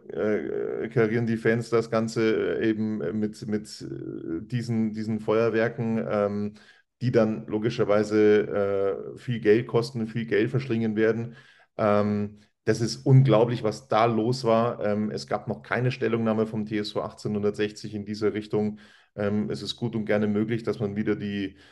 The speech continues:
Spitzenposition in der Pyro-Tabelle übernehmen wird,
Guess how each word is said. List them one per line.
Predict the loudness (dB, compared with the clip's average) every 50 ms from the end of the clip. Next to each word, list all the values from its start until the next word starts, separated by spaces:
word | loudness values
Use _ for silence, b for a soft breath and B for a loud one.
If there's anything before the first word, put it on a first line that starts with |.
| B B B
Spitzenposition | B 2 2 2 4 2 2 2 4 4 4 6 6 4 4 4 4 4 4 4
in | 2 2
der | 0
Pyro-Tabelle | 0 0 2 2 2 2 2 2 0 0 2 2 0 0 0
übernehmen | 0 0 -2 -2 0 0 0 0 0 0
wird, | 0 0 0 -2 -4 -4